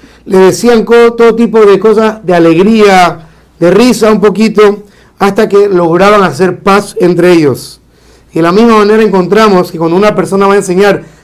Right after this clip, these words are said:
temas de alajá, por ejemplo, dice la Gemara que una persona tiene que apre-, a empezar el shiur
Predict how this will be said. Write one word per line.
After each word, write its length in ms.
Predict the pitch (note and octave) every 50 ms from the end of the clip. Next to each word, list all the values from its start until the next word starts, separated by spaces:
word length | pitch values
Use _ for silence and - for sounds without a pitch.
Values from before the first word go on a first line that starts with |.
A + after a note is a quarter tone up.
| _ _ _
temas 280 | F#3+ G3 G#3 G#3+ G3+
de 80 | F#3 F#3+
alajá, 380 | F3+ F3 F3 D#3+ E3 G3 G3
por 160 | G3 F#3 F3+ E3+
ejemplo, 480 | E3 F#3 G3 G3 G3+ A3 A3 A#3 A3+ - - - - - _ _
dice 280 | - G3+ G#3 - A3 G#3
la 100 | G3 F#3+
Gemara 460 | F3+ F3+ F3 F3 F3+ G3+ G#3+ G#3+ G#3+
que 100 | G3+ F#3
una 180 | F#3+ G3+ G#3
persona 360 | F#3+ - E3 D#3 G3+ G3 G3+ F#3+
tiene 160 | G3+ G#3 G3
que 100 | G3 F#3+
apre-, 300 | F3+ - F#3+ F#3+ G3+ G3+
a 160 | G3 F#3 F#3+
empezar 480 | F3 D#3+ C#3+ F3+ F3 F3 G#3 G#3+ A3+ A3
el 80 | G#3+ G3
shiur 480 | - - F3+ F#3+ G3+ A#3 B3+ C4 C4